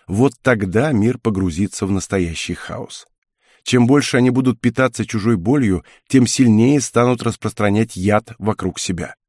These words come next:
«Множество растений ядовито», всё ещё пытался воззвать к логике сновидящего пресс-секретарь,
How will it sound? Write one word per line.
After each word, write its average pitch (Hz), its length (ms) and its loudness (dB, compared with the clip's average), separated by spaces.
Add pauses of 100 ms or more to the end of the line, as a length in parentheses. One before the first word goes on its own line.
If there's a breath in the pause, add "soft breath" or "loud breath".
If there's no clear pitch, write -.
(920)
«Множество 131 640 2
растений 160 520 2
ядовито», 113 640 0 (200 soft breath)
всё - 160 0
ещё 127 200 0
пытался 123 420 0
воззвать 113 420 0
к - 80 -16
логике 110 420 0
сновидящего 139 640 0
пресс-секретарь, 113 840 -2